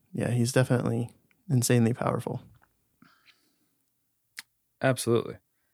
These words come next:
Speaker 1: Yep.
Speaker 2: And I'm excited to see where we go with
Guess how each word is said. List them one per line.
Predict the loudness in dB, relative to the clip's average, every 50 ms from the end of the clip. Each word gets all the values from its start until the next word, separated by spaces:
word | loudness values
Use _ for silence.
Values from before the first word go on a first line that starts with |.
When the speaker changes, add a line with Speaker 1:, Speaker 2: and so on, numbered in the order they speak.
| _ _ _ _ 2
Speaker 1:
Yep. | 2 2
Speaker 2:
And | 2 0 -4
I'm | -2 -2 -2
excited | -2 -2 -2 -2 0 2 2 2 2 0 -2 -4 -8
to | -10 -6 -2
see | -2 -2 0 0 -2 -2 -2 -4
where | -6 -6 -8 -8 -6
we | -8 -8 -8
go | -6 -2 -2 0 0 0 -2 -4 -6 -8
with | -10 -12 -12 -12